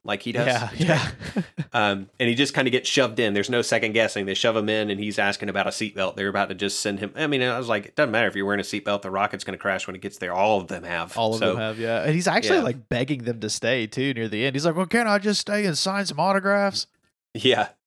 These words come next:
Speaker 1: Um, then we finally get an explanation of, from King Kai about what's going on. He's explaining to Goku that the Earth is in grave danger because of this Bojack character who is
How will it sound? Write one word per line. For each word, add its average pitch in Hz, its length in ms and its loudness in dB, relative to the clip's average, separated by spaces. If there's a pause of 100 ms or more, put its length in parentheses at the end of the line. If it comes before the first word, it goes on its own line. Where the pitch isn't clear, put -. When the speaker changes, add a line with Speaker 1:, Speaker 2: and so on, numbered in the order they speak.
(440)
Speaker 1:
Um, 110 460 0
then 170 160 4
we 220 120 0
finally 208 280 0
get 165 80 2
an 139 80 0
explanation 135 560 -2
of, 110 100 -6
from - 360 -6
King 123 200 -6
Kai 131 220 0
about 101 260 -2
what's 110 160 -4
going 101 240 -4
on. 92 240 -8
He's 101 200 -8
explaining 107 500 -4
to 101 180 -6
Goku 113 360 -4
that 101 160 -4
the - 120 -12
Earth 120 220 -6
is 104 100 -6
in 104 120 -4
grave 101 240 -4
danger 101 320 -4
because 98 340 -6
of - 60 -14
this 98 120 -6
Bojack 117 480 -6
character 90 640 -8
who 98 420 -6
is 98 280 -8